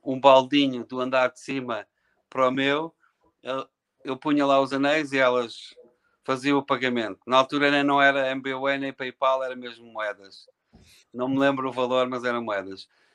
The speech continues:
E eu lembro-me de outros, hum, os meus avós, na altura, eh, na zona de Coimbra, tinham um comércio e sempre que eu ia lá pa-, pelas férias, adorava ficar lá, atender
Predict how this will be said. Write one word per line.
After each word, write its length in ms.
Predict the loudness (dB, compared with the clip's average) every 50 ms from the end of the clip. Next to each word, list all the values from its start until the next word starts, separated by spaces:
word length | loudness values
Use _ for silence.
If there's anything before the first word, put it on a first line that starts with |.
| _ _ _
E 80 | 0 2
eu 200 | 2 2 2 2
lembro-me 440 | 2 2 2 4 0 -2 -2 0 2
de 60 | 4
outros, 340 | 4 4 4 0 -14 -12 -8
hum, 520 | -4 -2 0 0 0 0 -2 -4 -8 -10 _ _ _ _ _ _ _ _ _ _ _ _ _ _ _ _ _ _ -20 _ _
os 160 | -10 -10 0 4
meus 280 | 6 6 6 8 8
avós, 480 | 6 6 8 8 8 10 10 8 6 6
na 120 | 6 6
altura, 600 | 6 6 4 0 -6 -4 -2 -2 -2 -2 -2 -6 -8
eh, 360 | -8 -8 -6 -6 -8 -10 -10 -8
na 180 | -4 -4 -4
zona 300 | -2 0 -2 0 -2 -2
de 120 | -6 -8 -12
Coimbra, 400 | -6 -4 -2 -2 -2 -4 -6 -8
tinham 440 | -6 -6 -6 -4 -4 -4 -6 -6
um 100 | -8 -8
comércio 500 | -12 _ -4 0 0 0 0 -2 -4 -14
e 40 | -14
sempre 300 | -8 -6 -6 -8 -8 _
que 60 | -4
eu 60 | -2 -2
ia 120 | 0 4
lá 300 | 6 6 6 4 2 _ _ _ _ _ _ _ _ _ _ _ _ _ _ _ _ _ _ _ _ _ _ _ -4
pa-, 240 | 0 2 2 2 0
pelas 360 | -2 -4 -2 -2 -2 -4 -2
férias, 420 | 2 2 4 4 4 0 0 0
adorava 760 | -2 -2 -2 -4 0 6 8 8 10 10 8 6 4 -4 -14
ficar 380 | -14 -14 -16 -16 -10 -8 -6 -6
lá, 280 | -4 -4 -2 -2 -2 -2
atender 380 | -4 -6 -12 -14 -12 -14 -16